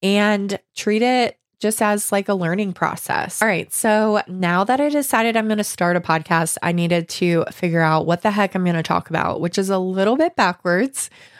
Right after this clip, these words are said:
Most people would have a topic and then decide to start a podcast, but I'm just backwards, I guess. So a lot of the advice in business is to pick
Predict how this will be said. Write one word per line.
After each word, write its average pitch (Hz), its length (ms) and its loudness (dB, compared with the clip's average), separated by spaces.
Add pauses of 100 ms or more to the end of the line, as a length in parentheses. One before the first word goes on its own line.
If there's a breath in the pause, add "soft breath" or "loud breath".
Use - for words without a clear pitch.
(160 loud breath)
Most 214 500 0
people 214 600 2
would 185 580 2 (300 soft breath)
have 190 240 0
a 185 60 0
topic 175 520 0
and 175 220 0
then 175 220 2
decide 170 380 -2
to 175 60 -8
start 160 260 -2
a 156 40 -6
podcast, 160 680 -2
but 160 240 0 (720)
I'm 165 140 -2
just 165 200 0
backwards, 156 500 -2
I 151 80 0
guess. 156 480 -2
So 175 560 2 (120)
a 185 60 2
lot 185 260 2
of 220 220 0
the 220 220 2
advice 165 840 0 (240)
in 175 480 2 (100)
business 160 760 -2 (400)
is 170 420 2
to - 140 -4
pick 180 340 -2